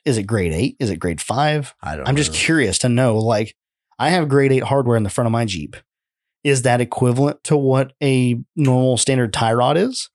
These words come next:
Speaker 2: Oh, I don't know.
Speaker 1: You know what I'm saying?
Speaker 2: Yeah.
Speaker 1: So, like, that's what I was trying to figure out. It was, and the reason that the, brought this up originally was I was talking about making something for the back of the K J for a different three link upper.
Speaker 2: Okay.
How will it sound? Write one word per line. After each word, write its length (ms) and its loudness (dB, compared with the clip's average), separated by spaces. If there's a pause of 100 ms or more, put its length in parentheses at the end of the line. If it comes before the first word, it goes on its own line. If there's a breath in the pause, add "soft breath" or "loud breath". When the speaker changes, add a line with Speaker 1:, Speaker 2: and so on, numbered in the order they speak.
Speaker 2:
Oh, 120 -10
I 120 -8
don't 120 -10
know. 340 -8
Speaker 1:
You 80 0
know 60 4
what 40 2
I'm 40 0
saying? 340 0 (120)
Speaker 2:
Yeah. 240 -4
Speaker 1:
So, 160 0
like, 80 0
that's 160 0
what 60 4
I 20 2
was 80 0
trying 160 -2
to 40 -10
figure 200 0
out. 180 2 (120)
It 40 2
was, 120 4 (200)
and 140 2
the 60 2
reason 260 2
that 260 -2
the, 200 0
brought 340 0
this 200 2
up 180 0 (120)
originally 800 -2 (500)
was 300 2
I 80 6
was 180 2
talking 240 0
about 200 2
making 380 0
something 360 0
for 160 0
the 80 0
back 220 0
of 60 -2
the 60 -6
K 240 -2
J 260 0
for 200 0
a 60 0
different 280 -4
three 160 -2
link 320 -2
upper. 400 -2 (260)
Speaker 2:
Okay. 180 -2